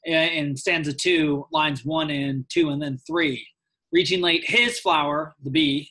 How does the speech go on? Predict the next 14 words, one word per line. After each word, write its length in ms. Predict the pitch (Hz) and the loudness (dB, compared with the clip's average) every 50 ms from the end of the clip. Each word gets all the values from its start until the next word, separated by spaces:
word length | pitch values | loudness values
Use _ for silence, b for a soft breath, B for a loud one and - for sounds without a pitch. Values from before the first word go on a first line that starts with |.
| _ _ | _ _
seems 260 | - - 165 143 131 | -12 -10 -10 -8 -8
to 80 | - 147 | -4 -4
be 80 | 147 | -2
the 100 | 143 143 | -2 -2
antecedent 520 | 135 139 131 - - - 160 151 139 139 135 | -4 -6 -8 -10 -10 -4 -4 -4 -2 -4 -6
there, 240 | 131 131 135 127 - _ _ _ _ _ _ _ | -8 -8 -10 -10 -12 _ _ _ _ _ _ _
round 320 | - 156 165 165 170 160 143 131 - - | -4 0 0 2 0 0 -2 -6 -10 -6
her 300 | - 220 247 247 247 247 247 | 0 2 2 4 2 0 -2
chamber 580 | - - - 165 156 151 147 147 139 139 143 - _ - | -4 -6 -4 -2 -2 -2 -2 -2 -2 -2 -4 -6 _ -8
hums. 520 | - 175 180 160 156 147 147 156 - - - | -2 0 2 2 2 0 -4 -8 -10 -12 -10
Who 120 | - 196 233 | -8 -6 -4
is 100 | 233 175 | -2 0
that 260 | 208 196 170 156 151 - | 0 0 0 0 -4 -6
her? 420 | - - 190 190 165 143 131 127 | -4 0 0 0 0 0 -4 -8